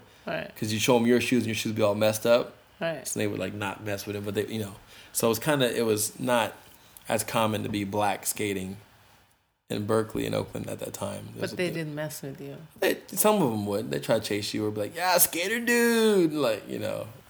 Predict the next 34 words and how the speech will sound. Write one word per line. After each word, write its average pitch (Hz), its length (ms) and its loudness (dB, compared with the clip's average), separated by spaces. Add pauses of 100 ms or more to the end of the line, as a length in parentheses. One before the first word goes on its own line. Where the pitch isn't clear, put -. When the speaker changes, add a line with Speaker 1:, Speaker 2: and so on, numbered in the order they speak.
(180)
Speaker 2:
That's, 113 320 -2
that's 143 200 -10
a 107 40 -4
white 131 240 2
boy 113 140 -2
sport 107 380 -4 (120)
and, 101 280 -10
you 101 60 -2
know, 95 160 -4
all 95 140 -4
that - 180 -6
stuff. - 440 -8 (960)
But, 98 240 -2
uh, 95 220 -6
you 87 120 -4
know, 113 200 -4 (1040)
so 135 140 0
it 180 120 4
was 165 180 2
cool. 110 340 -2 (500)
Um, 101 500 0 (920)
I 127 60 -4
had 135 240 4
girlfriends, 113 720 2 (420)
but 110 260 2
I 113 60 -2
think 120 340 -2 (160)
most 120 300 0
of 120 60 -4
my 110 140 2
girlfriends 104 380 -2
that 101 80 -4
I 98 80 -2
had, 101 460 -4